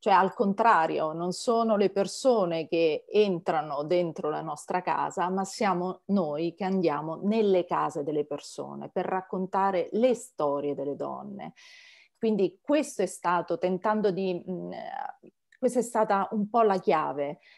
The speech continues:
eh, la chiave di, di, diciamo, per azzerare quella distanza che c'è oggi, eh, dove non ci possiamo incontrare nel giardino della Magnolia per organizzare gli eventi,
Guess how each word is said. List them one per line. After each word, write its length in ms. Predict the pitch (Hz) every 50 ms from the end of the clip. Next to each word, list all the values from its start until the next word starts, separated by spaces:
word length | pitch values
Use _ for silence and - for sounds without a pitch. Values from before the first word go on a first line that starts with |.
| _ _
eh, 400 | - 160 151 156 165 165 160 160
la 160 | 170 180 175
chiave 380 | - 202 190 190 175 196 180
di, 600 | 165 170 170 170 165 165 165 165 165 165 160 160 156
di, 680 | 156 175 160 156 151 151 160 160 - - 135 - - - 147
diciamo, 800 | 160 165 175 - - 180 180 185 180 175 170 165 165 156 156 147 -
per 160 | - 190 185
azzerare 640 | 185 185 180 165 175 190 180 196 196 202 202 208 190
quella 240 | 170 180 170 175 170
distanza 960 | 160 180 170 - - - 196 180 165 165 170 165 - - 190 180 185 196 196 _ _ _ _ _
che 160 | _ - 165
c'è 340 | - - - 208 175 170 170
oggi, 640 | 165 156 151 160 160 160 151 160 160 160 165 175 - _ _ _
eh, 440 | - - 151 151 156 151 151 151 151
dove 320 | 151 160 170 160 147 156 156
non 180 | 160 160 160
ci 160 | - - -
possiamo 920 | 165 - 151 - - - - 170 160 160 160 160 156 151 151 143 151 151 143 147
incontrare 800 | 170 196 180 - 202 185 175 - 196 190 185 190 190 185 170
nel 320 | 170 170 160 170 170 160 160
giardino 460 | - 175 165 156 170 185 180 180 170
della 200 | 165 165 165 160
Magnolia 800 | 160 165 170 165 170 170 165 165 160 160 165 165 170 190 190 -
per 160 | - 175 160
organizzare 800 | 165 151 147 151 175 156 160 160 156 - 175 165 170 165 156 165
gli 60 | 180
eventi, 600 | 190 180 160 135 143 143 143 - _ - 165 165